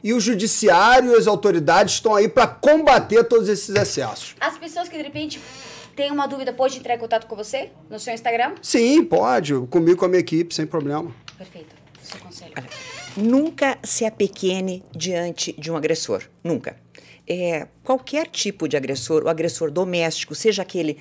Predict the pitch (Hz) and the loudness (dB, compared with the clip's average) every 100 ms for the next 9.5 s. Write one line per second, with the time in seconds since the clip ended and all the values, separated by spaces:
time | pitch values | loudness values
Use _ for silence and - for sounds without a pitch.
0 | - - 180 175 165 151 131 165 175 160 | -14 -8 -4 0 0 0 -2 -4 -4 -2
1 | 139 117 120 151 127 160 190 170 135 120 | -2 -4 0 2 4 4 2 2 0 -2
2 | - - 165 170 180 175 143 165 175 147 | -6 -4 0 0 0 -2 -4 -4 -4 -4
3 | 147 139 - - 196 190 202 190 170 - | -4 -6 -8 -4 -2 -2 -4 -4 -6 -4
4 | 185 175 170 196 185 - 180 160 196 185 | -2 -2 0 0 0 0 -2 0 -2 0
5 | 151 165 151 120 175 170 165 208 - 165 | 0 2 2 2 2 0 -2 -2 -2 -2
6 | 160 156 170 - - - - - - - | -2 0 -4 -4 -8 -10 -12 -20 -20 -16
7 | - 185 185 - _ _ - 214 254 254 | -8 -6 -6 -8 _ _ -4 -2 -2 -6
8 | - 247 226 - _ _ - 233 277 262 | -4 -2 -2 -8 _ _ -4 0 0 0
9 | 165 147 180 160 - | -2 -2 -2 -2 -6